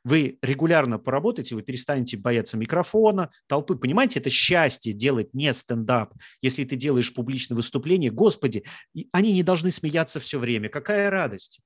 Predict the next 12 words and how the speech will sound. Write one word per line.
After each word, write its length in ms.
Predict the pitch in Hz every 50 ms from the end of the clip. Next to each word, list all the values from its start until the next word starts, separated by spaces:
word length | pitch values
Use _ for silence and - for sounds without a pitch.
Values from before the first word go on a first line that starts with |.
| _ -
как 200 | 190 196 196 202
легко. 540 | 202 196 - - - - 156 120 101 - - _ _ _ _ _ _ _ _
Понимаете, 600 | - 139 131 135 165 175 160 131 131 - 123 113
это, 400 | 110 139 131 - 151 139 123 131 - - - - _ _ _ _ _ _ -
это 180 | - 120 151
замечательно. 540 | 131 131 135 127 - 127 101 - - - - - - - - - - -
Поэтому, 300 | - 190 214 214 190 185
кстати, 380 | - - - 175 165 151 - 113
если 300 | 107 120 120 - 139 135
вы 140 | 127 143 135
хотите, 720 | - - 131 131 - 151 143 127 - - 127 120 110 101 - _ _ - - -
э, 480 | 151 123 113 110 107 107 104 101 95